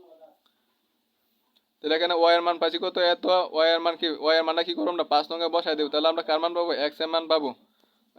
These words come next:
যে ওয়াই এর মানটা কি করছি আমরা? যে পাঁচ নং সমীকরণ ওয়াই সমান কত?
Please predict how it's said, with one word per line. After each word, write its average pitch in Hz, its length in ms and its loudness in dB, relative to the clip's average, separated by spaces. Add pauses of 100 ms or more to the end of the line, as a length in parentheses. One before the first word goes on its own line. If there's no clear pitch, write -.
যে 151 140 0
ওয়াই 156 200 2
এর 160 60 2
মানটা 156 220 -2
কি 165 60 -8
করছি 175 260 -4
আমরা? 143 340 -2
যে 147 140 -4 (1120)
পাঁচ 147 220 -4
নং 160 60 -8
সমীকরণ 175 440 -2
ওয়াই 156 180 2
সমান 160 200 -4
কত? 170 140 -4